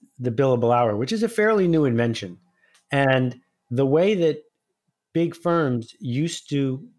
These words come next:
do their billing is in November, the partners would sit down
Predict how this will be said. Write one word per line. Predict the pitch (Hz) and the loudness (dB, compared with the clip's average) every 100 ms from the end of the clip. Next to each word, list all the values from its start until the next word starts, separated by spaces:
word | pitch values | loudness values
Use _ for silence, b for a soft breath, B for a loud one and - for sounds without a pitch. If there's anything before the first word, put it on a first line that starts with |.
| _ _ | _ _
do | 147 147 | -2 0
their | 127 117 110 | 2 2 0
billing | 101 180 143 101 - - | 0 0 0 -2 -10 -6
is | 127 120 117 - b b b | -2 -2 -4 -12 b b b
in | 156 147 | -2 2
November, | 147 127 117 160 143 107 113 - _ _ _ | 2 2 2 0 0 -2 -4 -8 _ _ _
the | 127 | -6
partners | - 160 165 139 131 | 0 0 0 -2 -2
would | 120 | -6
sit | - 123 | -4 -6
down | 113 101 98 110 | -4 -4 -4 -8